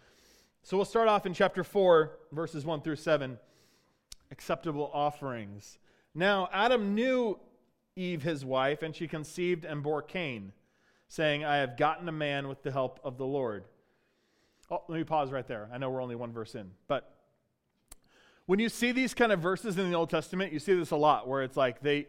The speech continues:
she conceived and gave birth to a son, blank, and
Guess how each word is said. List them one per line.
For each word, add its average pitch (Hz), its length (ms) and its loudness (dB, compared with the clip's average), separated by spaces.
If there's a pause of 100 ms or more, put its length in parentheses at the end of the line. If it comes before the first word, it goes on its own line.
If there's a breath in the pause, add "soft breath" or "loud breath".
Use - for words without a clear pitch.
she 127 320 -8 (160)
conceived 170 420 -2
and 170 100 -4
gave 151 180 -2
birth 147 260 -4
to 147 100 -4
a 135 80 -4
son, 156 340 -2 (300 soft breath)
blank, 151 500 0 (280 soft breath)
and 147 220 -2